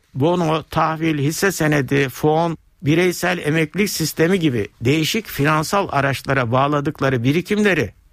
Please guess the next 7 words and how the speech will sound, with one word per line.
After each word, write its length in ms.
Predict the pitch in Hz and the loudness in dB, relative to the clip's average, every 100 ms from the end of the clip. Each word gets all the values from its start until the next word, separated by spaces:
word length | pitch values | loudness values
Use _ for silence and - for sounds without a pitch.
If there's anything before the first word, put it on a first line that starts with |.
| - | 0
milli 400 | 135 165 226 196 | 0 2 0 2
gelirdeki 840 | 160 156 151 147 139 - 185 98 - _ 123 | 2 2 0 0 -2 0 0 0 -10 _ -4
ve 60 | |
ekonomideki 920 | 175 131 - 151 160 151 156 151 220 | -2 -2 0 0 2 2 0 0 0
büyüme 340 | 123 151 151 190 | 2 2 2 0
kadar 360 | 160 151 139 - | -2 0 -2 -2
artmıyor. 600 | 151 202 - 190 151 92 | -2 -2 -2 -2 0 0